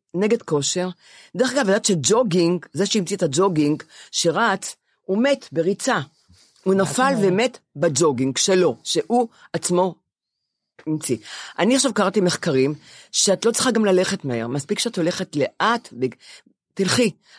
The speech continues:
Speaker 1: אבל לא מהר, ואת לא צריכה למהר.
Speaker 2: אבל
Speaker 1: כי הם אומרים, "אל תלכי הליכה של, אה,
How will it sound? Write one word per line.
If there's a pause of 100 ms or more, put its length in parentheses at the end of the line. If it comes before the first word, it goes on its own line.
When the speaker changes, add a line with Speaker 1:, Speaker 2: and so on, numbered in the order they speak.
Speaker 1:
אבל
לא
מהר,
ואת
לא
צריכה
למהר. (140)
Speaker 2:
אבל (200)
Speaker 1:
כי
הם
אומרים, (100)
"אל
תלכי
הליכה
של,
אה,